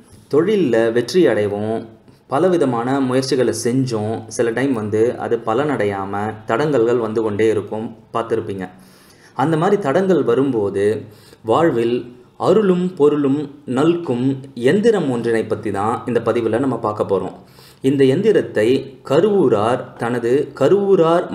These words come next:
மாந்திரீக காவியம் என்ற நூலில் சொல்லியிருக்கிறாருங்க.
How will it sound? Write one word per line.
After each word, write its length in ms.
மாந்திரீக 600
காவியம் 800
என்ற 260
நூலில் 520
சொல்லியிருக்கிறாருங்க. 840